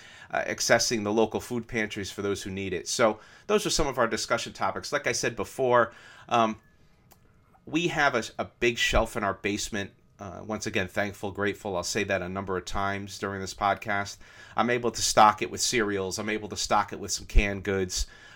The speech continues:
Um, I'm reminded of when my first trip to the store, I noticed that a gentleman, and I don't know the backstory, uh, he must have had forty-three cans of corn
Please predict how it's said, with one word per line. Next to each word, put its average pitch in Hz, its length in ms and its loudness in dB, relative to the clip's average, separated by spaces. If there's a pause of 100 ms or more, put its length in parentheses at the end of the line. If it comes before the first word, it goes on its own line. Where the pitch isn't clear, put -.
Um, 107 280 2 (840)
I'm 175 160 0
reminded 185 480 2
of 151 300 -2
when 139 280 -6
my 143 140 -2
first - 340 -4
trip - 180 -6
to 143 100 -10
the 120 100 -6
store, 104 600 -2 (500)
I 135 80 2
noticed 151 480 -2
that 123 320 6
a 117 80 -4
gentleman, 120 680 0
and 110 140 -2
I 113 80 4
don't 104 140 0
know 98 100 -2
the 87 80 -6
backstory, 87 800 2
uh, - 140 -4
he 135 180 -2
must 170 220 2
have 131 100 -2
had 123 120 6
forty-three 120 480 -2
cans 110 300 0
of 107 80 -4
corn 101 360 -4